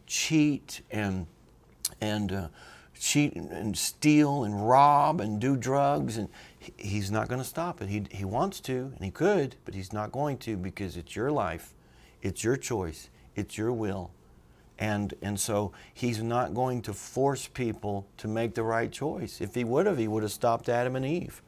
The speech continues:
You know, God gave Adam and Eve space to make their choice, and he's given you and I space to make ours. And when it's all said and done, this is where it ends up. And it's just, it, it's just heart-wrenching.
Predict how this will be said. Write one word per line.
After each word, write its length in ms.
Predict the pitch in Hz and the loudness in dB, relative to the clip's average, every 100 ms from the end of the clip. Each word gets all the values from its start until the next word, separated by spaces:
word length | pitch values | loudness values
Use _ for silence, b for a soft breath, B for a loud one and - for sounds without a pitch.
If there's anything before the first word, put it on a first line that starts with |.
| B B B B B | B B B B B
You 120 | 110 | 0
know, 160 | 117 120 | 2 2
God 340 | 117 135 180 | 6 8 8
gave 220 | 143 135 | 6 6
Adam 300 | 127 139 180 | 6 4 4
and 100 | 190 | 2
Eve 180 | 139 120 | 2 0
space 460 | - - 147 131 - | -4 0 2 2 -2
to 80 | 110 | -4
make 300 | 110 120 120 | -2 -2 -2
their 180 | 139 | -2
choice, 540 | 147 139 117 110 - - - - - - - _ - | -2 -2 -2 -2 -6 -16 -20 -20 -20 -20 -20 _ -2
and 140 | 113 | 0
he's 160 | 113 98 | 0 0
given 320 | 110 117 117 | 2 2 0
you 180 | 120 127 | -2 -2
and 120 | 139 | -2
I 160 | 104 101 | -2 -4
space 400 | - 104 101 - | -4 -2 -2 -4
to 80 | |
make 240 | 110 117 127 | -4 -2 0
ours. 420 | 120 95 90 - - b b b b b b 110 | 0 0 -6 -14 -20 b b b b b b 0
And 220 | 110 107 | 0 2
when 140 | 110 | 0
it's 160 | 107 113 | 0 2
all 160 | 117 | 0
said 220 | 117 127 131 | 2 2 2
and 160 | 143 | 4
done, 240 | 147 120 104 | 4 4 0
this 200 | 104 113 | -2 -4
is 120 | 107 | -2
where 240 | 110 107 | 0 0
it 80 | 104 | 0
ends 220 | 104 98 | -2 -2
up. 300 | 98 87 - | -2 -2 -6
And 120 | 85 | -6
it's 240 | 104 98 - | -6 -6 -4
just, 500 | - 170 101 - - - - | 2 2 2 -8 -16 -8 0
it, 180 | 113 110 | 0 0
it's 320 | 110 - - | -2 -4 -8
just 400 | - 156 123 - | 0 2 0 -4
heart-wrenching. 960 | - - 160 - 98 92 87 104 107 | -4 4 4 2 -4 -6 -6 -8 -8